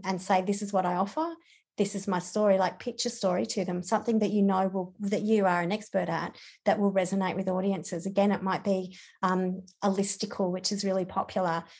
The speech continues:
um, five things that you need to do right now to shore up your, your finances.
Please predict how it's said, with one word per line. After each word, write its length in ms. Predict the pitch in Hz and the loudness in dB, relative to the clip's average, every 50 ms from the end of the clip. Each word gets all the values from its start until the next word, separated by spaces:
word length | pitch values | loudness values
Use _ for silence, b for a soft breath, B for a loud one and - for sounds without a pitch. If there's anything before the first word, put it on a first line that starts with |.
| B B B | B B B
um, 180 | 185 185 185 180 | 2 2 2 0
five 380 | 185 - - 226 233 233 233 | 0 4 6 8 8 6 4
things 360 | - - 208 190 185 175 175 | 0 -4 -4 -4 -2 -4 -4
that 100 | - 185 | -4 -4
you 160 | - 196 202 202 | -2 2 4 4
need 200 | 196 190 190 190 | 4 2 2 -2
to 100 | - 202 | -4 -2
do 180 | - 190 185 180 | -2 -4 -4 -2
right 260 | 185 196 185 170 - | 0 2 2 2 0
now 160 | 190 185 175 | -2 -2 -2
to 80 | 175 180 | -2 -2
shore 340 | - - - 196 185 185 | -2 0 2 2 2 2
up 240 | 180 - - - - | 2 0 -2 -6 -6
your, 360 | 190 185 175 175 175 175 175 _ _ | -4 -2 0 0 0 -2 -4 _ _
your 180 | - 220 196 175 | -2 0 0 0
finances. 920 | 180 - 190 175 180 175 175 170 - - - - - - - - - - | 0 0 -2 0 0 0 0 -2 -4 -6 -8 -10 -10 -10 -12 -12 -14 -14